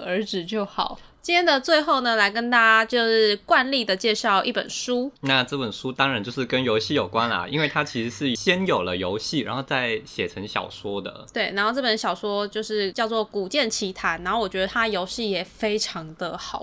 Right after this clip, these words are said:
Speaker 1: 玩。下次 Steam 在夏季特卖的时候真的可以买。
Speaker 2: 而且其实它也有拍那个电视剧，我没有玩游戏，也没有看小说，我是从电视剧入坑的，因为那时候就是小青
Speaker 1: 他的思想非常不正。
Speaker 2: 因为小青很爱一个演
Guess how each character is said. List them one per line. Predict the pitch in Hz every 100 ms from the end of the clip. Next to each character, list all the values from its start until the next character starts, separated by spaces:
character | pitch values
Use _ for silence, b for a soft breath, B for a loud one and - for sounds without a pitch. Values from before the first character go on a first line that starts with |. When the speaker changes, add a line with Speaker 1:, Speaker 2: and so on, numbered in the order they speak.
| -
Speaker 1:
玩。 | - b b b
下 | - 311
次 | - 285
Steam | 247 - 269 240
在 | 208
夏 | 233 240
季 | 226
特 | 214 220
卖 | 208
的 | 185
时 |
候 | 180
真 | 175 220
的 |
可 | 196
以 | 170
买。 | 165 151 - - -
Speaker 2:
而 | 147
且 | 180
其 | 139 131
实 | 131
它 | 131 151
也 | 143 123
有 | 123 101 87
拍 | 135 135
那 | 139
个 | 127 98
电 | 135 123
视 | 135 104
剧， | - 117 - -
我 | 113 110
没 | 113
有 | 165 131 -
玩 | 104 104 135
游 | 110
戏， | 110 147
也 | 101
没 | 110
有 | 139 104
看 | - 147 120 104 92
小 | - 87
说， | 85 120
我 | 117 107
是 | - - 143
从 | - 117
电 | - 143 127
视 | 143
剧 | 127 135
入 | 123 127 113
坑 | - 104 101
的， | 92 92 -
因 | 175
为 |
那 | 190
时 | 170
候 | 160 160
就 | 165
是 |
小 | 220
青 | 302
Speaker 1:
他 | 220
的 |
思 | 214 269 285
想 | 202 185
非 | 220
常 | 202
不 | 185
正。 | - 190 190 - - -
Speaker 2:
因 | 202
为 | 220
小 | 220 110
青 | 107 156
很 | 160 101
爱 | 143 151
一 | 113
个 | 107 123 107 101 92 95
演 | 107 95